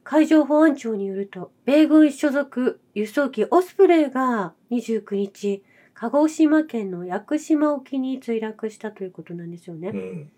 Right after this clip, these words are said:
Speaker 1: まあ、屋久島町救急所の船が一人を救出したものの、意識がないまま搬送され、その後死亡が確認されたと言われていて、海上保安庁は当初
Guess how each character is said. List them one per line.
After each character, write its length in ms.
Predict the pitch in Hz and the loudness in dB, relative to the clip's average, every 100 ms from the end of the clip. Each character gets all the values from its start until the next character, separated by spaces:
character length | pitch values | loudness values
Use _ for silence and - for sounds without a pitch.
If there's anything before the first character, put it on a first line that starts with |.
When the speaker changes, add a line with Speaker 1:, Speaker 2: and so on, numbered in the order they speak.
| _ | _
Speaker 1:
ま 140 | - 214 | -10 -10
あ、 40 | - | -6
屋 160 | 226 | -8
久 100 | 226 | -6
島 320 | 285 320 302 311 | -2 2 4 2
町 320 | - 254 208 | -2 -4 -4
救 280 | - 311 311 | 0 0 4
急 200 | 320 311 | 2 2
所 160 | 311 | 2
の 240 | 285 294 262 | 2 0 -2
船 260 | 240 247 | -2 -2
が 220 | 214 202 - _ | -2 -4 -6 _
一 240 | - 339 | 2 6
人 180 | 311 294 | 6 4
を 60 | 269 | 2
救 240 | 302 311 | 2 2
出 300 | 311 302 294 | 2 -4 -6
し 100 | - | -4
た 140 | 330 | 0
も 120 | 302 320 | 4 4
の 140 | 320 | 4
の、 100 | 277 | 2
意 80 | 254 | 0
識 400 | - 302 - 254 | -4 -12 -6 -4
が 140 | 233 | -4
な 160 | 208 240 | -4 -4
い 60 | |
ま 120 | 220 208 | -4 -4
ま 140 | 202 | -6
搬 240 | 196 214 | -6 -8
送 160 | 214 220 | -6 -8
さ 120 | 214 | -8
れ、 120 | 220 | -10
そ 140 | 220 226 | -8 -4
の 180 | 240 240 | -4 -4
後 200 | 233 226 | -4 -6
死 160 | 226 226 | -8 -6
亡 160 | 240 | -6
が 120 | 233 | -6
確 280 | 226 226 - | -8 -10 -6
認 220 | 233 233 | -6 -6
さ 120 | 226 220 | -8 -8
れ 120 | 220 | -6
た 180 | 226 226 | -8 -8
と 200 | 185 - _ - | -12 -16 _ -6
言 80 | 240 | -2
わ 80 | |
れ 120 | 233 233 | -2 -4
て 180 | 233 | -6
い 80 | 233 | -6
て、 300 | 226 226 208 _ - | -6 -8 -10 _ -14
海 200 | - 254 | -10 -6
上 200 | 254 254 | -4 -4
保 140 | 247 | -2
安 140 | 247 233 | -2 -4
庁 260 | 226 208 | -6 -6
は 220 | 196 180 - - | -6 -10 -16 0
当 240 | 370 392 | 6 8
初 300 | 381 240 180 | 6 0 -6